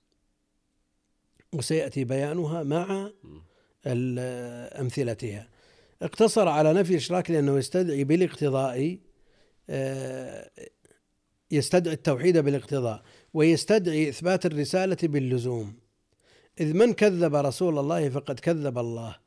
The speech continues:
Speaker 1: يعني كيف نعرف التوحيد إلا بواسطة رسول، رسول؟ فمن لازم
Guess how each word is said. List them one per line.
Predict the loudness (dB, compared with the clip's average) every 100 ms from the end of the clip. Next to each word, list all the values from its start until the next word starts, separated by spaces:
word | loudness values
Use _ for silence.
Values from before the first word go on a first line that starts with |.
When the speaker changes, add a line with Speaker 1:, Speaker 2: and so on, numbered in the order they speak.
| _ _ _
Speaker 1:
يعني | -4 -4
كيف | 4 4
نعرف | 4 2 -2
التوحيد | -4 -6 -6 -4 -6 -6 -4
إلا | -2 2
بواسطة | 2 2 2 2 -2 -2 -2
رسول، | -2 -4 -6 -4
رسول؟ | -4 -4 -6 -8 _ _ _ _ _ _
فمن | -4 0 2 4 4 6
لازم | 6 6 6 6 6 4 0